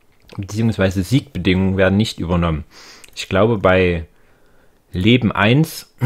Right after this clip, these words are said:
<clears throat> da habe ich auch bei meinem Let's Play ziemlich lange dran gebraucht, weil ich alle besiegt habe, muss man, glaube ich, nicht alle besiegen. Also ich bin mir nicht mehr sicher, wie es ist. Und in der allerletzten Mission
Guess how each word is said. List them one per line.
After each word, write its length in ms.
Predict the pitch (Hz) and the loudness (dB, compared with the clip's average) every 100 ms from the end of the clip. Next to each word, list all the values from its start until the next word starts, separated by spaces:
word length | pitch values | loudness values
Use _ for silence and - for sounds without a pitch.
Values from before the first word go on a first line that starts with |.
| 123 - | -2 2
<clears throat> 320 | 131 107 85 | 4 4 2
da 80 | 85 | 0
habe 160 | 101 | -2
ich 100 | 90 | -2
auch 80 | - | -2
bei 160 | 98 95 | 2 2
meinem 180 | 92 | 2
Let's 200 | 95 120 | 2 0
Play 140 | - 95 | -2 -4
ziemlich 280 | 107 101 95 | -2 -2 0
lange 240 | 101 110 | 0 0
dran 200 | 101 101 | -2 -2
gebraucht, 460 | 92 92 98 110 101 | -2 -2 -2 -2 -4
weil 120 | 92 | -4
ich 140 | - | -2
alle 120 | 101 | -2
besiegt 420 | 87 87 117 117 104 | -2 -6 -8 -4 0
habe, 360 | 92 101 98 - - - _ | 0 0 -4 -8 -20 -20 _
muss 260 | 107 143 - | 2 2 4
man, 200 | 107 98 | 2 2
glaube 220 | 98 104 | 2 2
ich, 120 | 101 | 2
nicht 220 | 107 - 95 | -2 -2 -4
alle 160 | 98 | -4
besiegen. 520 | 92 90 101 87 82 - | -4 -6 -4 -4 -4 -6
Also 180 | 90 | -4
ich 200 | 87 - | -6 -6
bin 140 | - 107 | -4 0
mir 80 | 101 | 0
nicht 160 | 98 | 0
mehr 140 | 98 90 | -2 -2
sicher, 260 | 113 104 | -4 -2
wie 60 | 87 | -4
es 100 | 98 | -6
ist. 200 | 117 - - - - | -8 -10 -20 -20 -4
Und 280 | 127 165 - | 4 4 4
in 120 | 113 | 0
der 140 | 101 | 2
allerletzten 540 | - 135 117 127 - 110 | 2 2 4 2 0 0
Mission 500 | 98 107 104 113 | 0 4 4 4